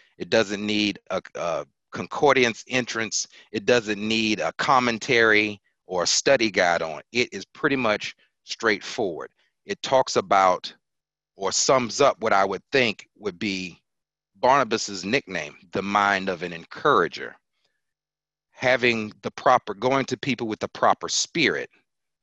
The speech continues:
where it says there, um, "Let nothing be done through strife or vainglory, um,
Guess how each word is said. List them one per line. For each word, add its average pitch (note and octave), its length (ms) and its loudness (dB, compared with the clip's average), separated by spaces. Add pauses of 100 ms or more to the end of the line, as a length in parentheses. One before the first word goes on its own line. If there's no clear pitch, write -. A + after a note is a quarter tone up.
where G2+ 220 2
it F#2 100 -4
says B2 440 2
there, E2 560 -4
um, D2 500 -12 (1800)
"Let A2 200 0
nothing C3+ 380 2
be A#2 120 0
done A#2+ 320 2
through G#2 220 -8
strife A2+ 600 0
or G2 160 -2
vainglory, F#2 960 2 (680)
um, D2 560 -2